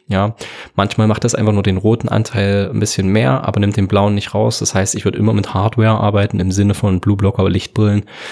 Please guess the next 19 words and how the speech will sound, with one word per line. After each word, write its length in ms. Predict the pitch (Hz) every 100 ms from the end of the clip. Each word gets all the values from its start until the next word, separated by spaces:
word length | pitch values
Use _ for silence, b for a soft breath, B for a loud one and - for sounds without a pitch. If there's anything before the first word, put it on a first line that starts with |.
| B B
ähm, 380 | - 98 95 98 -
also 220 | 95 92
Blaublocker-Brillen, 1120 | 95 101 101 101 107 98 - 107 104 104 110 -
ähm, 440 | 95 95 92 92 107
zum 140 | 107
Beispiel 200 | 101 -
auch 80 | -
bei 100 | 98
lichtblock 440 | 95 - 95 -
Punkt 200 | - 92
shop 300 | - 104 - - -
erhältlich. 560 | 95 95 - 110 107 - B B B B
Da 80 | 104
könnt 200 | 104 98
ihr 100 | 101
mit 180 | 95 -
Physis 540 | - 107 101 - -
zehn, 480 | - 104 104 110 98 -
ähm, 540 | 95 95 95 95 98